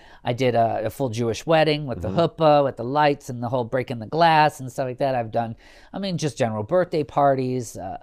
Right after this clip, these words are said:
Speaker 1: uh, so, uh, you know, but it's such a small, great space. It seats sixteen. Um,
Speaker 2: Very intimate.
Speaker 1: Intimate. It's not overly expensive. You know, you could get the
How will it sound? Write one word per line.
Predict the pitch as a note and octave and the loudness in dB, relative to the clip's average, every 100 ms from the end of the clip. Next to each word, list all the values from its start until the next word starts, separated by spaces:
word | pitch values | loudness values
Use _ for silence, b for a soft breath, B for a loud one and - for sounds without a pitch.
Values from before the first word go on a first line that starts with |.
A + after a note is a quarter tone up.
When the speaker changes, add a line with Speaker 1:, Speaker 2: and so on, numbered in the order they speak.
| - | -8
Speaker 1:
uh, | A2 G#2+ b b b b | -6 -6 b b b b
so, | - C#3 | 0 2
uh, | C3 A2+ - | 2 -2 -10
you | D3 | -6
know, | C3+ | -4
but | D3 E3 | -4 -4
it's | F3 | -4
such | G#3 F3 | -4 -4
a | |
small, | D#3+ - D3+ C#3+ D3 | -8 -6 -4 0 0
great | D3 C3 C3 - | 0 -2 -4 -8
space. | - B2+ B2+ | -4 -4 -4
It | B2+ | -10
seats | - E3 E3 - | -10 -8 -8 -6
sixteen. | D3+ - - B2+ A#2+ A#2+ B2+ b b b b | -8 -8 -10 -6 -6 -8 -12 b b b b
Um, | B2 A#2+ A#2+ A#2+ A2+ _ _ A#2 | -2 -2 -4 -10 -14 _ _ -4
Speaker 2:
Very | B2 F2 | -2 -2
intimate. | F#2 D#2+ B1 _ _ - | -8 -12 -20 _ _ -8
Speaker 1:
Intimate. | E3 E3+ E3+ D#3+ D#3 D3+ _ _ _ | -4 -4 -2 2 2 0 _ _ _
It's | C3 - | -10 -4
not | C#3 A#2 | -4 -2
overly | A#2 A2+ A#2 A2+ A2+ | -4 -6 -6 -6 -6
expensive. | B2 - - F3+ E3+ E3 - D#3+ D3+ C#3 - | -10 -12 -6 -4 -4 -6 -2 0 0 -2 -6
You | C#3 | -4
know, | B2+ B2+ | -2 -4
you | B2+ A#2 | -6 -8
could | A#2+ | -10
get | A2+ A2+ | -10 -10
the | A#2 | -12